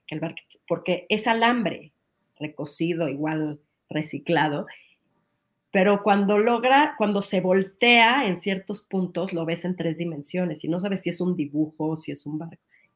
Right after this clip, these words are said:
Es muy interesante y t-, tiene unas fotos que ya después les podré compartir en donde el barquito realmente entiendes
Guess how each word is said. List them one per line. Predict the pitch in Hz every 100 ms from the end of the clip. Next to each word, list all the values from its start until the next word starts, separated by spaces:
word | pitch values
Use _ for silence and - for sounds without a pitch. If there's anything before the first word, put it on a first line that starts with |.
| _
Es | 170
muy | 202 262
interesante | 247 180 156 - 160 156 160
y | -
t-, | 170 156 -
tiene | 202 202
unas | 202 175 -
fotos | 160 160 180
que | - 143
ya | 147
después | 147 - 143 - - _ _ _ _ _ _ _
les | 175 -
podré | 165 160 160
compartir | 170 175 165 165 - 165 185
en | 185 165
donde | 175 156
el | 156
barquito | 165 175 165 175
realmente | 175 180 175 180 175 160
entiendes | 160 - 196 202 185 123 -